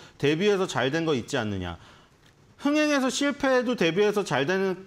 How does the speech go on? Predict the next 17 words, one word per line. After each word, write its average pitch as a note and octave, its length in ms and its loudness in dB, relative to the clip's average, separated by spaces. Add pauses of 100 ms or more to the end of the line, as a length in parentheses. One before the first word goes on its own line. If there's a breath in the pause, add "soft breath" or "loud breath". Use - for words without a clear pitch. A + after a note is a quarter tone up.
잘 C#3 220 0
된 G#3+ 140 0
케이스는 F#3+ 720 -2 (880)
이런 A3 380 2
상황에서 B2+ 680 0
나오는 G#2+ 240 -2
거죠. F#2 200 -4 (260 loud breath)
시장이 C#4 480 0
좋으면 E3 400 -2
누구나 C3+ 560 -2 (440)
공모를 G3+ 440 2
할 A3 160 0
당시에 G3 460 -2
최고의 D4 480 0
가치로 D3+ 420 -2
평가받기를 D#3+ 640 -4
원하지 F#2+ 680 -6